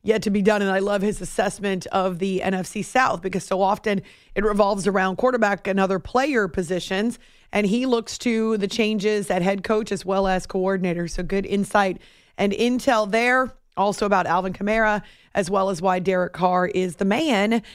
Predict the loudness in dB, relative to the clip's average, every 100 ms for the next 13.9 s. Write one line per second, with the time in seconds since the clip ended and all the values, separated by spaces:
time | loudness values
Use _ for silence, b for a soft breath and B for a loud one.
0 | B -6 0 0 0 -2 0 0 0 -2
1 | -2 0 -2 -2 -2 -2 -2 -2 -4 -2
2 | -2 0 -2 -6 _ b b b 2 2
3 | 0 0 2 2 2 2 2 2 2 2
4 | 2 2 2 2 0 -2 -4 -2 -2 0
5 | 2 0 0 -2 0 -2 -2 -2 0 0
6 | 2 2 2 2 2 2 0 -2 -2 -2
7 | 0 0 0 2 2 0 -2 0 0 2
8 | 0 0 -4 -2 0 0 0 0 -2 0
9 | 0 0 2 2 2 0 -2 0 0 2
10 | 0 -2 -6 -2 0 0 0 0 -2 B
11 | B B B B -6 2 2 2 2 2
12 | 2 2 2 -2 -10 -8 -4 -4 -2 0
13 | 2 2 0 -2 -2 0 0 0 -2